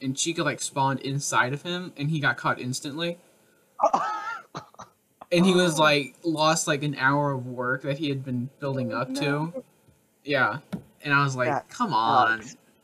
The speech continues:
Speaker 1: Like, I understand them having to teleport if they're too far away from you, but, like, right next, like, I still don't
Speaker 2: Like,
Speaker 1: understand doing it
Speaker 2: on
Speaker 1: right
Speaker 2: your
Speaker 1: next to
Speaker 2: person,
Speaker 1: you,
Speaker 2: yeah.
Speaker 1: even if there's a grace period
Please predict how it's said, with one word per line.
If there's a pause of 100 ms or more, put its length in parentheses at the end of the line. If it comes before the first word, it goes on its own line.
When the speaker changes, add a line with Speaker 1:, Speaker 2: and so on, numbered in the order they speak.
(160)
Speaker 1:
Like,
I
understand
them
having
to
teleport
if
they're
too
far
away
from
you,
but,
like, (260)
right (200)
next,
like, (180)
I
still
don't
Speaker 2:
Like,
Speaker 1:
understand
doing
it
Speaker 2:
on
Speaker 1:
right
Speaker 2:
your
Speaker 1:
next
to
Speaker 2:
person,
Speaker 1:
you,
Speaker 2:
yeah.
Speaker 1:
even
if
there's
a
grace
period